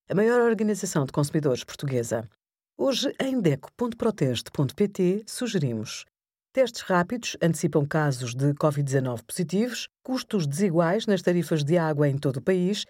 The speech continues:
e os melhores tablets do nosso teste a mais de noventa modelos.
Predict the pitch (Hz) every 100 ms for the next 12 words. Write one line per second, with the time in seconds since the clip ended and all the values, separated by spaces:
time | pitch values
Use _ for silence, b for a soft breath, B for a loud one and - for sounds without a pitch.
0 | b b 220 240 240 247 247 - 214 190
1 | 156 - 147 147 139 127 - 147 160 -
2 | - 175 190 190 160 190 214 165 151 143
3 | 147 165 143 120 - -